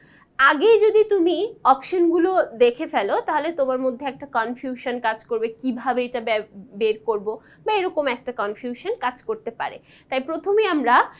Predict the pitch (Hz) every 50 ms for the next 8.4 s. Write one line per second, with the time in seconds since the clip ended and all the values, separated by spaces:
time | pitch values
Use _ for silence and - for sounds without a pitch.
0 | - - _ - 226 220 277 277 285 262 277 339 359 330 285 269 - 302 277 285
1 | 311 311 - 339 320 302 254 233 233 240 247 - 269 254 233 247 392 453 427 -
2 | 330 247 240 240 240 247 269 247 254 262 262 - 294 277 254 254 262 269 277 226
3 | 247 269 339 415 403 302 330 294 262 226 214 214 - _ - 262 254 262 - 330
4 | 294 311 - - 226 190 185 180 - - _ _ _ _ _ - 339 277 254 233
5 | 208 - 277 277 285 294 247 277 330 339 339 339 - - 302 302 - - - -
6 | 302 285 285 254 277 277 262 214 - 254 262 262 233 247 - 269 262 220 277 311
7 | 311 311 320 294 277 220 214 - - 254 247 - 262 226 220 226 - 247 240 -
8 | 269 269 - 233 226 269 415